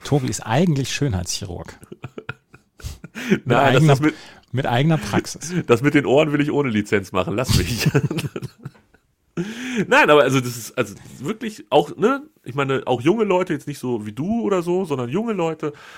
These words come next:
Speaker 2: auch die, äh, können das echt hart treffen.
Speaker 1: Rune Jahrstein, der ist ja ein ganz be-, berühmtes Beispiel, dass der zwischendurch sogar im Sch-, im Rollstuhl sitzen musste und so weiter.
Speaker 2: Jonathan Schmid von, von
Speaker 1: Genau.
Speaker 2: Frei-, ist er Freiburg?
Speaker 1: Ja.
Speaker 2: Ist er noch
Speaker 1: Freiburg,
Speaker 2: bei Freiburg?
Speaker 1: ja.
Speaker 2: Freiburg, ja. Ja, ja. Also, ähm, gut.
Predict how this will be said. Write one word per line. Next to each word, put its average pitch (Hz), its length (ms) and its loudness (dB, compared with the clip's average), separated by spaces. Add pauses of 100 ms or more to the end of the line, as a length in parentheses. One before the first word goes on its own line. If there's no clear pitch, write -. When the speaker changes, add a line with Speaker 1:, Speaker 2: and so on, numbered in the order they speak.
(120)
Speaker 2:
auch 127 180 -6
die, 180 300 -8
äh, 170 320 -6
können 165 240 -10
das 160 160 -10
echt - 220 -12
hart 175 280 -12 (100)
treffen. - 280 -16 (480)
Speaker 1:
Rune 113 300 4
Jahrstein, 107 420 2
der 98 160 -4
ist 95 100 -4
ja 98 100 0
ein 95 240 -4
ganz 98 240 -4
be-, 113 200 -4
berühmtes 98 460 -6
Beispiel, 95 560 -6
dass - 120 -10
der 104 140 -4
zwischendurch 98 360 -4
sogar 101 180 -2
im 95 100 -4
Sch-, - 140 -2 (100)
im 101 160 -4
Rollstuhl 104 340 -4
sitzen 95 240 -10
musste 87 220 -12
und 85 100 -14
so - 80 -12
weiter. 87 140 -10 (180)
Speaker 2:
Jonathan 147 440 0
Schmid 147 260 -6
von, 110 260 -6
von 107 180 -8
Speaker 1:
Genau. 104 200 -4 (480)
Speaker 2:
Frei-, 120 200 -6
ist - 140 -12
er 117 60 -12
Freiburg? 202 320 -10
Speaker 1:
Ja. - 80 -20
Speaker 2:
Ist - 100 -16
er 101 60 -10
noch 107 80 -12
Speaker 1:
Freiburg, 92 220 -4
Speaker 2:
bei - 60 -10
Freiburg? 180 200 -10
Speaker 1:
ja. - 220 -20
Speaker 2:
Freiburg, - 280 -20
ja. - 80 -18 (540)
Ja, 95 160 -4
ja. 71 200 -14
Also, 113 300 2 (160)
ähm, 101 360 -2 (100)
gut. - 240 -14